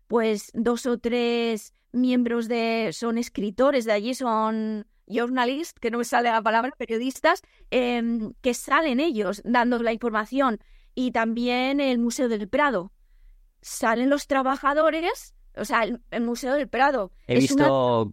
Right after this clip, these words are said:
Speaker 2: he visto además cosas cre-, increíbles de esa cuenta, ¿eh? Cuando, por ejemplo, los cuadros hablando, yo, bueno, es increíble, yo he visto un montón. Me parece brutal esa cuenta, ¿eh?
Speaker 1: Claro, entonces es,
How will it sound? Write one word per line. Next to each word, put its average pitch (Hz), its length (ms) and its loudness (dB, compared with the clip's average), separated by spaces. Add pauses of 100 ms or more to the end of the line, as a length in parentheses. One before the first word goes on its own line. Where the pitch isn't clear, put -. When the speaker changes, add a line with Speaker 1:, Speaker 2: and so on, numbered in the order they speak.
Speaker 2:
he 113 140 0
visto 120 240 0
además 107 320 0
cosas 110 340 -2
cre-, 98 300 -2
increíbles 104 680 0
de 90 60 -4
esa 92 160 0
cuenta, 87 420 -2
¿eh? 135 60 -2
Cuando, 90 560 0
por 92 80 -2
ejemplo, 101 260 0
los 92 140 -2
cuadros 104 400 2
hablando, 92 800 2
yo, 98 160 0
bueno, 92 220 0
es 87 120 -4
increíble, 82 480 0
yo 87 60 -2
he 87 40 0
visto 92 220 -4
un 90 60 0
montón. 85 300 -2
Me 95 180 0
parece 104 260 2
brutal 92 420 0
esa 85 200 -2
cuenta, 82 360 -6
¿eh? - 120 -8 (400)
Speaker 1:
Claro, 285 420 2
entonces 254 420 0
es, 254 160 -6